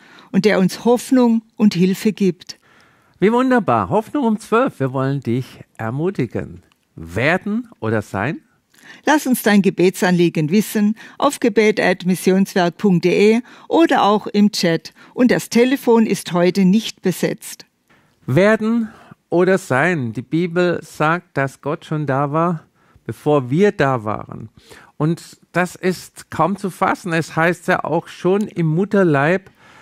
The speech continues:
Speaker 2: war ich da. Und das ist wunderbar. Der Ich Bin war dann schon da, bevor wir wirklich physikalisch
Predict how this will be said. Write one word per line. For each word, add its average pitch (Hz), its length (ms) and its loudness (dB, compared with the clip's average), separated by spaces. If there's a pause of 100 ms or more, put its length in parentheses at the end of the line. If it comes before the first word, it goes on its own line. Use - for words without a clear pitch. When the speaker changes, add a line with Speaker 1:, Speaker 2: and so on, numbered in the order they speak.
(180)
Speaker 2:
war 156 400 0
ich 170 220 -2 (100)
da. 170 480 2 (1120)
Und 160 140 0
das 165 180 0
ist 190 220 -6
wunderbar. 180 600 -2 (100)
Der 156 160 -2 (100)
Ich - 280 -6
Bin 185 300 2
war 156 200 0 (120)
dann 214 360 -2
schon 185 500 -2
da, 160 260 0
bevor 170 520 -4
wir 180 220 0 (200)
wirklich 180 800 -2 (180)
physikalisch 185 1000 -2